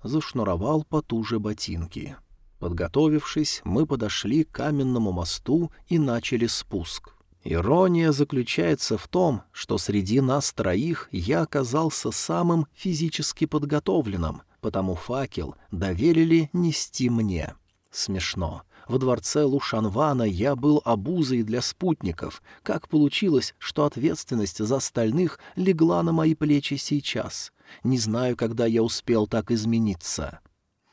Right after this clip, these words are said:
Во время спуска не произошло ничего особенного. Мы медленно, шаг за шагом, ползли вниз, приближаясь к тёмному дну пещеры. Было трудно, иногда я терял опору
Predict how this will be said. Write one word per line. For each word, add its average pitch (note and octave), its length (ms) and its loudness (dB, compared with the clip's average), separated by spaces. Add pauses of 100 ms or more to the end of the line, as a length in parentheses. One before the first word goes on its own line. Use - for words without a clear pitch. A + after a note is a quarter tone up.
(120)
Во G2+ 180 -2
время D#3 320 0
спуска F3 640 -4 (180)
не F#3 140 4
произошло D#3+ 600 2
ничего C#3+ 420 2
особенного. E2+ 800 -2 (280)
Мы F#2+ 160 0
медленно, C3+ 600 2
шаг B2+ 340 -2
за G#2+ 160 0
шагом, D3 480 2
ползли B2+ 480 0
вниз, D3+ 480 -2 (220)
приближаясь A2+ 840 0
к - 100 -20
тёмному D3+ 560 2
дну B2+ 300 0
пещеры. F2 720 -6 (340)
Было A2+ 360 4
трудно, G2+ 580 -2 (200)
иногда C#3+ 440 2
я C3+ 160 2
терял C3 380 0
опору A2 500 0